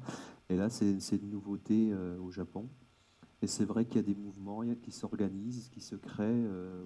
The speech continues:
autour de, de cette problématique du nucléaire. Et, euh, si, euh, s'ils arrivent vraiment à bien s'organiser, à,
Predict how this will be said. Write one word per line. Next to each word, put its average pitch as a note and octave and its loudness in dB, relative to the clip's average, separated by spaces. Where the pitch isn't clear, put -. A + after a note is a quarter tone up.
autour G#2 -10
de, G2+ -16
de G2 -10
cette - -8
problématique G2 -4
du F#2 -10
nucléaire. F#2+ 0
Et, F2+ 4
euh, E2 2
si, B2 6
euh, F2+ 4
s'ils F#2+ -4
arrivent A2 2
vraiment B2 0
à A2 2
bien A2+ 2
s'organiser, G#2+ -2
à, F2 -2